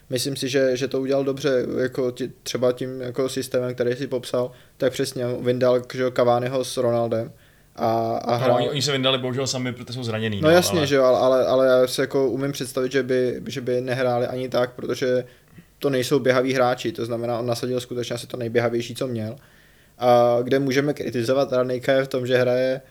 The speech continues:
Speaker 1: a, a to se vracíme zpátky k Harry Maguireovi, podle mě prostě, jako já jsem to říkal tady před podcastem, jako trošku ze srandy, že Maguire je,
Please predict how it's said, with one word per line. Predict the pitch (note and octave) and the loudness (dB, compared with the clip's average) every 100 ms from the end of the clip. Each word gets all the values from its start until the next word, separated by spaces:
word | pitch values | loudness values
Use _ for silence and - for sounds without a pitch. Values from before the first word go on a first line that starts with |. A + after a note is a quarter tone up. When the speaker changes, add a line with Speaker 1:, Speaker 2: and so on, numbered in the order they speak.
| _ - | _ -2
Speaker 1:
a, | B2 A#2+ | 4 6
a | B2 | 6
to | B2+ | 2
se | C3 | -2
vracíme | C3 A#2+ C3 B2+ | 2 2 0 -4
zpátky | - A#2+ B2+ B2 | 0 0 0 -2
k | |
Harry | B2 | 0
Maguireovi, | B2 A#2 C3 C#3+ A#2+ G#2+ | 0 2 2 2 0 -2
podle | - A2 A#2+ | -6 -6 -4
mě | A#2+ | -4
prostě, | A#2+ A#2+ - A#2+ | -2 -4 -2 -2
jako | A2+ B2+ | -2 0
já | B2 | -2
jsem | A#2 B2 | -2 -4
to | A#2+ | -4
říkal | B2 A#2+ | -2 -2
tady | B2+ | -2
před | A#2+ G#2+ | -4 -8
podcastem, | B2 A#2 A#2+ A2+ C3 | -8 -4 -2 -2 -6
jako | A#2 B2 | -6 -6
trošku | A#2 - C#3 | -6 -6 -4
ze | A#2+ | -4
srandy, | C#3 C#3+ B2 | -2 -4 -4
že | A#2+ | -4
Maguire | A2+ A2 A2+ A#2 A#2 | -4 -2 -2 0 0
je, | A2+ A2+ | 0 -2